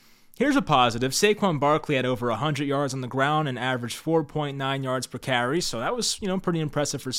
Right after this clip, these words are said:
uh, for Saquon Barkley. I don't know what his future is for the Giants here. If he could be traded, of course, we'll find out. But he had twenty-one for one oh two on the ground, no touchdown, no receptions, only had one target. So that's another problem I have.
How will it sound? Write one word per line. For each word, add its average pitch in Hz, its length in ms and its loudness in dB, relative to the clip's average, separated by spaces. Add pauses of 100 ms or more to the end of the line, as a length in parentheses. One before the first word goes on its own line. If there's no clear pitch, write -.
uh, 110 180 -2
for 127 120 -8
Saquon 120 460 -4
Barkley. 113 500 0 (360)
I 131 120 2
don't 139 80 2
know 139 80 0
what 131 140 0
his 131 160 0
future 131 420 -2
is 120 280 -4
for - 120 -6
the 120 80 -2
Giants 120 400 -4
here. 131 200 -2
If 110 100 -6
he 107 100 -6
could 120 240 -8
be 120 80 -4
traded, 123 320 -6
of 117 100 -10
course, 127 380 -4
we'll 110 100 -6
find 113 340 -8
out. 120 320 -4
But 110 120 -6
he 127 80 -4
had 123 100 -6
twenty-one 135 560 -2
for 113 160 -6
one 127 220 -4
oh 131 100 -2
two 151 400 -2 (340)
on 139 200 0
the 143 80 -4
ground, 131 360 0
no 135 160 0
touchdown, 143 600 -4
no 131 100 -4
receptions, 139 640 -2
only 135 160 -4
had 135 100 -4
one 127 240 -4
target. 135 540 0
So - 140 -6
that's 131 180 -6
another 127 240 -4
problem 113 340 -4
I 113 120 -4
have. 117 340 -4